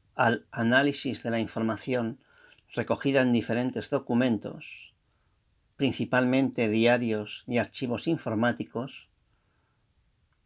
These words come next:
hace unos tres mil años existió un personaje que, según los estudios llevados a cabo,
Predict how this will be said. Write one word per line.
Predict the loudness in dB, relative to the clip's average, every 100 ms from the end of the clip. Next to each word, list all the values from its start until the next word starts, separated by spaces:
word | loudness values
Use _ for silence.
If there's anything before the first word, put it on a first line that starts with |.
| _
hace | -2 2 4
unos | 6 4 0
tres | -4 -2
mil | 2 4
años | 6 4 2 -2 -6 -12 _
existió | -10 -8 -8 -6 0 0 0
un | 0 2
personaje | 0 -2 -2 -2 -2 -4 -10 -12 _ _ _ _ -8
que, | -4 -4 -6 _ _
según | -8 -2 0 2 2
los | 2
estudios | -4 -4 2 4 4 0
llevados | 0 0 0 -2
a | -8 -2
cabo, | 0 0 -2